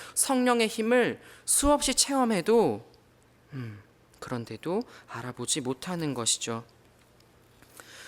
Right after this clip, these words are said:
교우 여러분, 내 체면이나 내 안위, 이런 것들이 나의 삶에서 우선일 때 우리도 바리사이들처럼 주님의 곁에 있어도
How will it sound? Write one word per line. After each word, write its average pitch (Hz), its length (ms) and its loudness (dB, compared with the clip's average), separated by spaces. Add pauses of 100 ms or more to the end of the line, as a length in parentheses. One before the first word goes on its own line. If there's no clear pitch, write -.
(500)
교우 170 220 4
여러분, 135 640 2 (400)
내 147 460 2
체면이나 185 880 2
내 147 320 4
안위, 127 500 0 (420)
이런 165 300 2
것들이 156 760 -2
나의 123 240 0
삶에서 202 640 -2
우선일 160 540 0
때 156 420 -2 (480)
우리도 139 500 -4 (460)
바리사이들처럼 143 1120 -4 (460)
주님의 220 420 2
곁에 165 420 0
있어도 147 840 2